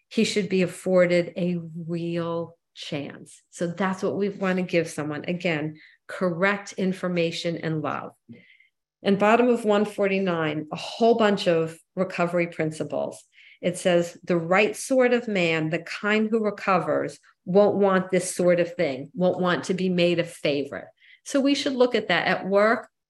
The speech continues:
we don't need to be the boss's favorite. Um, I mean, I need to be my husband's favorite,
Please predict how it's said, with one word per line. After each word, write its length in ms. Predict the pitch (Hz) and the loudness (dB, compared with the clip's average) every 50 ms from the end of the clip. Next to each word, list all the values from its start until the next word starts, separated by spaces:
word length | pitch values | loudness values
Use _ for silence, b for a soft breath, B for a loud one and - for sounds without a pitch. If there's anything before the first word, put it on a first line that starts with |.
| _ _ _ _ - | _ _ _ _ -2
we 160 | 226 262 269 | 2 2 4
don't 180 | 262 262 247 233 | 4 4 2 2
need 180 | 233 226 214 | 2 0 0
to 100 | - 214 | 0 -2
be 160 | 180 196 190 | 0 0 -2
the 120 | 180 175 170 | 0 0 -2
boss's 600 | 160 165 156 160 156 156 - 160 151 151 - - | -2 0 0 0 -2 -2 -4 -8 -8 -8 -8 -4
favorite. 500 | - 139 143 139 139 - 139 139 - - - _ _ _ _ _ _ _ _ _ - | -2 -2 -2 -2 -4 -8 -8 -10 -10 -10 -14 _ _ _ _ _ _ _ _ _ -8
Um, 400 | 165 160 156 156 156 160 156 - - | -6 -4 -4 -4 -6 -8 -8 -6 -2
I 40 | 190 | 0
mean, 280 | 185 175 175 170 160 - | 2 2 2 0 -4 -2
I 60 | 190 | -2
need 220 | 180 185 180 175 - | 0 0 0 -2 -4
to 60 | 185 | -4
be 120 | 196 180 | -2 -2
my 200 | 170 156 147 151 | -2 -2 -4 -4
husband's 600 | 156 - 254 269 277 269 - 175 156 156 156 - | -2 2 4 4 4 4 2 0 2 2 0 -2
favorite, 600 | - - 156 156 156 151 156 156 160 165 - - | 0 0 2 2 2 2 2 2 2 2 0 -2